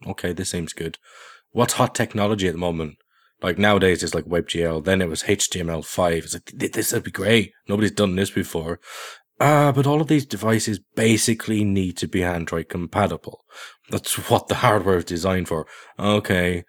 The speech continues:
so let's put in libhypers. Okay, that's in there. And we'll just pretend that we don't have the proprietary drivers in the background to actually make the device work. And that's the foundation of any new mobile <laughs> operating system today.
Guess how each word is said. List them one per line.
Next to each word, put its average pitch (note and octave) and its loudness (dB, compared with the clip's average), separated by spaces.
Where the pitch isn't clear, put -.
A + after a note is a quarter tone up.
so F#2+ -2
let's G2 2
put G2 -2
in F#2+ -2
libhypers. F2 -4
Okay, F#2 -2
that's F#2+ 0
in E2+ -4
there. E2+ -6
And F#2+ -2
we'll F#2+ 4
just F#2+ 2
pretend G2 0
that F2 -4
we F2 -6
don't F#2+ -4
have F#2 -2
the G2 -6
proprietary F2 0
drivers A2+ 6
in G2+ 0
the F#2 -2
background A2 2
to A#2+ 4
actually A2 2
make G2 4
the F#2+ 0
device E2+ -6
work. F#2+ 0
And F2+ 0
that's G#2 2
the G#2+ -4
foundation G#2 2
of A2 4
any A2 6
new F2 2
mobile E2 -4
<laughs> - -4
operating A2 0
system F2+ -6
today. E2 -10